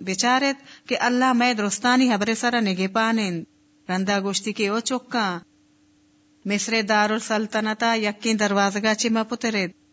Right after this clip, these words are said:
او چی جدا جدائیں دروازگاں پہ گوزید۔ بلے من شمع سرا چی اللہ تقدیرہ ترنیت نہ کنا۔ حکم بیت چی آئیا ہچ کسی نہ حلید۔ ہم آئی سرا توکلوں کو، او آئی سرا بائدین بھروسہ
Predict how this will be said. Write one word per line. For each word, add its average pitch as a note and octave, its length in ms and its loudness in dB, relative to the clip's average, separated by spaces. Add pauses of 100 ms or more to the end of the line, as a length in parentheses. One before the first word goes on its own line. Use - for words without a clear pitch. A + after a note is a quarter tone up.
(200)
او C4 80 0
چی D#4 160 2
جدا B3+ 320 4
جدائیں A3 400 2
دروازگاں G3+ 680 2
پہ A#3+ 80 0
گوزید۔ G3+ 400 -2 (500)
بلے C#4+ 240 2
من D#4 200 6
شمع C4+ 360 2
سرا B3 380 2
چی A#3+ 160 2
اللہ G#3 420 2
تقدیرہ G#3 500 0
ترنیت F#3+ 500 -2
نہ F#3 160 -2
کنا۔ G#3 380 0 (600)
حکم C4 460 2
بیت A3 240 2
چی A#3 120 0
آئیا G3+ 480 2
ہچ - 140 -4
کسی G3+ 360 -4
نہ A#3 100 0 (140)
حلید۔ G3+ 340 -4 (480)
ہم F#3 140 0
آئی F#3+ 240 2
سرا A3 260 0
توکلوں G#3 680 0
کو، F#3+ 160 -2 (500)
او C#4 100 2
آئی D4 300 4
سرا D4 240 4
بائدین A#3+ 520 4
بھروسہ G3+ 440 0